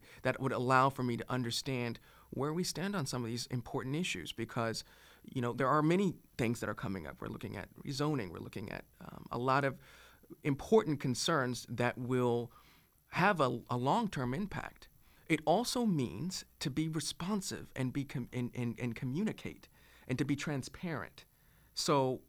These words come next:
when there are needs, I want to be accessible and I want to be available for my community. So if you reach out, I'm going to do whatever I can to make sure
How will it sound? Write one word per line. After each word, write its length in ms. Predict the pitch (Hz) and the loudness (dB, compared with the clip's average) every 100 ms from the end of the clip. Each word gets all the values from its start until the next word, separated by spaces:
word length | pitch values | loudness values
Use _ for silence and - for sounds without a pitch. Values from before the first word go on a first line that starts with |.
| - _ _ | -20 _ _
when 640 | 147 147 151 143 135 131 - - - | -2 4 6 6 6 2 -2 -16 -8
there 220 | 131 147 | 2 4
are 100 | 131 | 4
needs, 680 | 127 143 208 127 82 - - - | 4 2 0 -2 -4 -8 -8 0
I 100 | - | 2
want 180 | 143 175 | 4 2
to 40 | 156 | 0
be 180 | 151 | 0
accessible 760 | 127 120 - 147 147 107 90 95 | 0 -2 -2 -4 -4 -6 -6 -4
and 100 | 117 | -2
I 40 | 110 | 0
want 180 | 117 | 0
to 40 | 117 | -2
be 120 | 113 | -2
available 520 | 110 127 139 120 107 | -2 0 0 -2 -4
for 140 | 110 117 | -6 -2
my 160 | 107 | -2
community. 640 | 110 131 285 359 - - - - - | -4 -6 -4 -4 -6 -12 -16 -18 -12
So 300 | - 151 135 - - _ _ _ _ _ | -2 2 0 -2 -20 _ _ _ _ _
if 200 | 147 127 | 2 4
you 120 | 127 123 | 2 0
reach 260 | 131 - | 0 0
out, 360 | 185 320 339 - _ _ _ _ - | 0 -2 -6 -16 _ _ _ _ 6
I'm 180 | 180 214 | 6 6
going 220 | 185 160 | 2 0
to 60 | |
do 200 | 139 139 | 0 0
whatever 380 | 127 135 170 156 | 4 4 6 4
I 100 | 127 | 2
can 460 | 113 117 95 76 147 _ _ _ _ _ - | 0 -6 -6 -8 -14 _ _ _ _ _ -4
to 100 | 143 | 2
make 180 | 135 123 | 2 4
sure 540 | - 180 151 123 120 | 2 2 2 0 -4